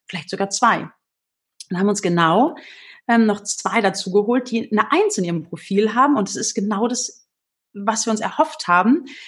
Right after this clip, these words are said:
was dabei jetzt rumkommt. Das ist die Eins, also die eine, die Katharina, die hat den Eins, die macht bei uns dann hier die Struktur und da schickt sie uns und das habe ich für euch zusammengefasst und da gehe ich nochmal tiefer rein und wir so, „Okay, danke.“ Da hätte ich gar nicht drüber nachgedacht. Also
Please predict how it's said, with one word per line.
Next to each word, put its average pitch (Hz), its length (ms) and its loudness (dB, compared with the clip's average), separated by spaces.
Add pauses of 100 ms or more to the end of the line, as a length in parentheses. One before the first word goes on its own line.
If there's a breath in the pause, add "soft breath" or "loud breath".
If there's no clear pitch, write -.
was 202 140 -4
dabei 196 280 -2
jetzt 196 200 -4
rumkommt. - 640 0 (480)
Das - 120 0
ist - 240 -4 (200 loud breath)
die - 180 -4
Eins, 208 680 2
also 202 160 0
die 208 120 -2
eine, 240 240 2
die 214 80 -4
Katharina, 208 600 0
die 240 120 0
hat 233 100 -4
den 233 120 -4
Eins, 254 400 0 (380 loud breath)
die 294 100 6
macht - 260 0
bei - 80 0
uns 233 260 0
dann 226 320 0
hier - 200 -2
die 233 100 -2
Struktur - 580 0
und 190 160 -2
da 214 160 4
schickt - 280 -4
sie - 80 -4
uns 262 180 0
und 214 100 -2
das 330 140 2
habe 330 100 0
ich 294 100 -4
für - 160 0
euch - 120 -2
zusammengefasst 294 680 0
und 226 180 0
da 269 100 6
gehe 285 140 2
ich 277 100 -2
nochmal 277 240 2
tiefer 277 320 0
rein 247 160 4
und 220 80 2
wir 220 80 4
so, 214 200 0 (400 loud breath)
„Okay, 165 220 -12
danke.“ 165 380 -10 (600 loud breath)
Da 269 60 -6
hätte 277 180 -2
ich 302 80 -2
gar 262 100 2
nicht 247 200 0
drüber 240 140 2
nachgedacht. 247 800 -2
Also 202 260 0